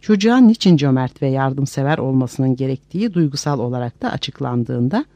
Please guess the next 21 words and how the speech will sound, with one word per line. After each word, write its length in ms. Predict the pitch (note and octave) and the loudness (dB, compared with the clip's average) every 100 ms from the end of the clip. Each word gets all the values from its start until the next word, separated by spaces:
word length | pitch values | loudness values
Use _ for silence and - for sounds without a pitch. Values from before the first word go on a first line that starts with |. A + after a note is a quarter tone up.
| _ _ | _ _
pek 200 | - A3 | -6 -2
çok 240 | E3+ D3+ C3+ | 0 -2 -2
araştırmaya 640 | C3 - C#3+ C3 C3 C3 | -4 -6 -2 -2 -2 -4
göre 260 | C3 E3+ | -2 -2
çocuk 440 | A#3+ D#3+ C#3 A#3 - | -2 -4 -4 -6 -6
daha 220 | D3+ C3+ | -4 -4
düşünceli 540 | C3 B2+ B2+ B2 B2+ | -4 -2 0 -2 -2
ve 160 | F#3+ A#3+ | 0 2
nazik 400 | D3 B2+ B2+ - | 2 0 -6 -6
olmaktadır. 840 | B2 A#2+ A#2+ - B2 A#2 A#2 - _ _ _ _ _ _ _ _ _ _ _ _ _ _ _ _ _ _ _ _ _ _ _ - | -4 -2 -6 -8 -10 -8 -10 -10 _ _ _ _ _ _ _ _ _ _ _ _ _ _ _ _ _ _ _ _ _ _ _ -2
Bütün 260 | B3+ - D#4 | 0 4 4
aileler 580 | F3+ C3+ C3+ C#3+ B3 | 4 2 0 0 0
çocuğun 580 | D4+ - D#3+ D#3 G3 C4+ | -2 -2 0 2 4 6
neyi 200 | F#3+ F3 | 6 2
yapmaması 580 | D3 C3 - C3+ B2+ C#3 | 0 -2 -2 0 0 -4
gerektiğini 580 | B2+ C3+ B2+ - C3 C3 | -4 -4 -6 -4 -2 -2
söylemek 560 | - C#3 B2+ B2+ B2 | -2 -4 0 -2 -4
için 240 | C#3+ - D4 | -4 2 2
çok 240 | - D#3+ | 0 -6
zaman 320 | - B2+ B2+ | -4 -2 -2
harcarlar. 800 | B2 B2 A2+ B2 B2+ B2 B2 - | -2 -6 -6 -8 -6 -8 -10 -12